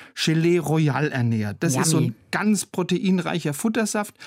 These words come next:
Speaker 1: und der wird von den Ammenbienen in ganz speziellen Drüsen, so im Hals, erzeugt und der entscheidet darüber, ob aus einer Larve eine Königin wird oder nicht. Und wenn jetzt eine neue Königin bereit ist zu schlüpfen,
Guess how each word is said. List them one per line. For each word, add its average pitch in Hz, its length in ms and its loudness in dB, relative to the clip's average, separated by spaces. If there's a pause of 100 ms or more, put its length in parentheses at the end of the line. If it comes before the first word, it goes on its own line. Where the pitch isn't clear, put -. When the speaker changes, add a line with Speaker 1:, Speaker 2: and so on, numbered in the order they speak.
(240)
Speaker 1:
und 160 260 -2
der 226 220 2
wird 220 160 -2
von 190 160 0
den 160 240 -2
Ammenbienen 247 680 4
in 165 200 -2
ganz 190 240 0
speziellen 160 560 -2
Drüsen, 233 360 0
so 175 120 -2
im 135 180 0
Hals, 170 280 -4
erzeugt 180 600 -6 (380)
und 143 180 0
der 214 160 0
entscheidet 262 540 -2
darüber, 240 340 -2
ob - 140 -4
aus 170 160 -4
einer 165 120 0
Larve 156 300 -2
eine 147 160 2
Königin 233 640 2
wird 277 200 -6
oder 208 200 0
nicht. 180 540 2 (340)
Und 165 160 0
wenn 185 160 2
jetzt 175 180 -2
eine 147 120 0
neue 226 320 0
Königin 208 500 2
bereit 160 420 -2
ist 240 240 -2
zu 165 120 0
schlüpfen, 175 500 -2